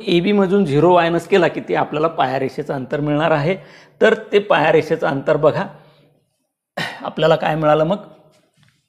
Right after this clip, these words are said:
हे अंतर मिळालं इतकं एबी, कारण झिरो याच्यातून वजा केला तर तुम्हाला बेसलाईनचं अंतर मिळालेलं आहे एबी.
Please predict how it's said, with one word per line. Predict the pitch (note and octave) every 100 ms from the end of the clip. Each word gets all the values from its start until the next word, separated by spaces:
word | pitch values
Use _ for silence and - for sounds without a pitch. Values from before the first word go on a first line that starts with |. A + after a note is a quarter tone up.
| _
हे | -
अंतर | C#3+ C3 C#3
मिळालं | C#3+ C3+ C3 F#3 - - _ _ _ _
इतकं | - - - - _ - D3
एबी, | C#3 C3 B2+ _ - - _ _ _ _ _ _ _ _ _ _ _
कारण | C#3+ D#3
झिरो | C3 C#3 G3
याच्यातून | F3+ E3+ E3
वजा | D#3+ C3+ C3
केला | C3 C3+ D#3 F3+ - _ -
तर | F3 -
तुम्हाला | E3 D3+ D#3+
बेसलाईनचं | C#3+ D3+ F3+ - C#3+ B2+ C#3+
अंतर | C3 B2+ C3+
मिळालेलं | C3 B2+ B2+ C3
आहे | B2+ C3+ G3+ - - _ _
एबी. | E3 D3+ C3+